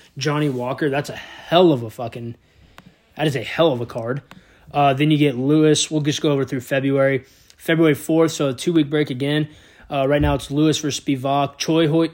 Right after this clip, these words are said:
Choi Doi Hoi back against Kyle Nelson, okay. Uh, Devin Clark on the card. Uh, Blagoy Ivanov versus Marcin Tybura. Where is that fight taking place?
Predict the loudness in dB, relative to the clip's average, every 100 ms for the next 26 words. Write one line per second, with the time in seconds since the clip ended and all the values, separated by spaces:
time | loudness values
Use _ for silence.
0 | -4 0 2 4 2 2 2 2 0 -2
1 | -6 -8 -6 -4 -4 -2 -4 -4 -6 -8
2 | -6 -8 -10 -20 _ _ _ -4 -2 0
3 | 0 0 0 -4 2 4 4 2 -2 -2
4 | 0 2 4 2 0 -2 -4 0 2 2
5 | 0 -2 -4 -4 -4 -6 -6 -6 -4 -6
6 | -6 -8 -4 -2 0 2 0 -2 _ _
7 | _ _ 0 2 2 0 -4 -4 -8 -8
8 | -8 -12 -14 -18 -20 -18 -18